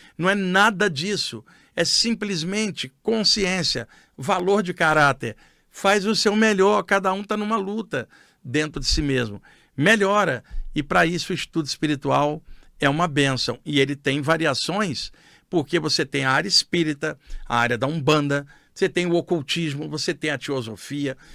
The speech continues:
você tem estudos mais a-, na linha oriental, ah, nas diversas linhas do hinduísmo, do taoísmo, de outras áreas que você quiser, a cabala, ou, ou o movimento sufi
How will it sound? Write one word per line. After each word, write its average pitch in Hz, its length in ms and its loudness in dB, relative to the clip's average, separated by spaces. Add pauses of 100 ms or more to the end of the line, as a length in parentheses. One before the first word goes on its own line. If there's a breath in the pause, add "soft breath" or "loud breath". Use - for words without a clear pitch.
(160 soft breath)
você 165 320 0
tem 190 320 -2
estudos 175 680 -4
mais 165 320 -4
a-, 170 180 -6
na 156 180 2
linha 156 280 -2
oriental, 143 720 -2 (480 soft breath)
ah, 123 480 -2
nas 123 260 -2
diversas 147 520 0
linhas 143 260 -4
do 123 100 -6
hinduísmo, 143 720 -2 (320 soft breath)
do 120 140 -6
taoísmo, 143 880 0 (240 soft breath)
de 160 120 -4
outras 214 380 0
áreas 170 500 -2 (280 soft breath)
que 175 120 -4
você 175 260 0
quiser, 180 480 0
a 123 80 0
cabala, 147 800 0 (260 loud breath)
ou, 151 320 4
ou 147 400 2
o 139 80 -4
movimento 151 540 -4
sufi - 640 -4